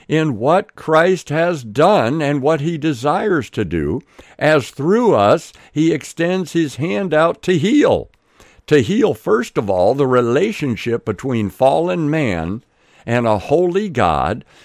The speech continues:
but also that signs and wonders might take place. I take nothing away from the healings that I've witnessed in my life, the miracles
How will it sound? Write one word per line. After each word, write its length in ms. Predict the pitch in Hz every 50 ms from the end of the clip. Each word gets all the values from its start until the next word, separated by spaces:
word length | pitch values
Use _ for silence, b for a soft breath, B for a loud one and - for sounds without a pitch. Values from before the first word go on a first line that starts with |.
| b b -
but 180 | 156 170 160
also 520 | 165 170 196 226 233 214 - - 185 175 185
that 260 | 170 180 180 175 -
signs 540 | 139 - - 180 175 185 196 202 208 196 175
and 260 | 208 208 202 185 175
wonders 580 | 175 202 226 302 285 247 185 175 147 131 113
might 320 | - 135 123 113 104 - -
take 280 | - 117 107 90 -
place. 300 | - 117 110 95 - -
I 220 | - 175 190 214 247
take 360 | 180 - 175 208 208 202 -
nothing 480 | 151 160 180 190 202 - - 220 185 160
away 480 | 165 160 151 180 185 190 175 131 104 B B B B B B B _
from 220 | - 160 160 156 143
the 120 | 143 147
healings 720 | 131 - - 160 196 214 196 170 147 131 120 110 104 -
that 180 | - 131 113 113
I've 280 | 113 113 113 107 92
witnessed 520 | 104 107 135 165 - - 131 117 110 - -
in 100 | 131 120
my 180 | 120 120 120
life, 280 | 120 135 131 117 101 -
the 140 | - 131 123
miracles 920 | 120 123 127 139 156 196 277 370 208 156 113 - - 131 127 139 139